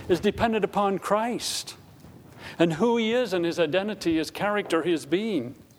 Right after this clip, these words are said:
What father will not exasperate children if it isn't for Christ?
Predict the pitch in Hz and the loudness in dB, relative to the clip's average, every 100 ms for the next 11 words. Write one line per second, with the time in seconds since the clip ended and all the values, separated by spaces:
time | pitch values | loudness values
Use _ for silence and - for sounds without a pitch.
0 | - - - - 190 240 - 180 220 247 | -20 -16 -14 2 2 2 2 4 6 4
1 | 180 165 175 170 214 202 160 165 202 180 | 4 2 2 2 2 0 0 2 2 0
2 | - 185 180 - 214 202 165 160 - 202 | 2 2 2 0 2 2 0 -2 4 4
3 | 196 190 202 202 - 180 - 202 254 113 | 6 2 0 -4 0 0 4 2 2 -4
4 | - - - | -6 -6 -8